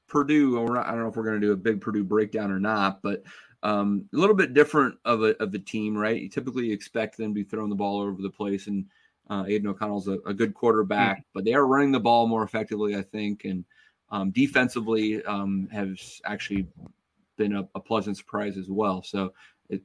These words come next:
Speaker 2: Mm-hmm.
Speaker 1: it will, um, be an interesting matchup.
Speaker 2: Yeah, they've had two running backs that have had some success this year, and they had a tight
Speaker 1: Yep.
Speaker 2: end that, that went crazy last week against, uh, Maryland. So, um, you know, in, in some regards, I, I mentioned the,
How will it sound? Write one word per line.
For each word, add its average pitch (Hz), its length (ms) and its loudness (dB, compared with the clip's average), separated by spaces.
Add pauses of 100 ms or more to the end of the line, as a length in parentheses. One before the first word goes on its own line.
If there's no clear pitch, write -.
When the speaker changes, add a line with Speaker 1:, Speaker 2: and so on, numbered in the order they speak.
Speaker 2:
Mm-hmm. 120 160 2
Speaker 1:
it 110 60 0
will, 95 240 -2 (220)
um, 95 260 -4
be 104 160 -2
an 98 120 0
interesting 98 460 -2
matchup. 92 380 -8 (400)
Speaker 2:
Yeah, 117 200 -2
they've 113 180 -2
had 131 180 0
two 160 140 0
running 160 300 0
backs 151 360 0
that 139 140 -2
have 131 100 -4
had 139 160 0
some 135 140 -6
success 139 420 -6
this 139 180 -8
year, 147 180 0
and 123 120 0
they 123 80 0
had 123 120 0
a 110 60 -2
tight 135 240 2
Speaker 1:
Yep. 123 100 2
Speaker 2:
end 123 360 0
that, 104 180 -10
that 110 200 -6
went 120 280 -6
crazy 117 540 -4 (480)
last 113 240 -2
week 120 160 -8
against, 110 400 -8
uh, 107 100 -6
Maryland. 113 520 -2
So, 104 320 -6 (360)
um, 113 340 -6
you 226 100 2
know, 190 100 8
in, 180 120 2 (220)
in 143 60 -2
some 175 200 4
regards, 135 440 6 (400)
I, 156 120 2
I 170 120 2
mentioned 175 540 2 (300)
the, 113 280 0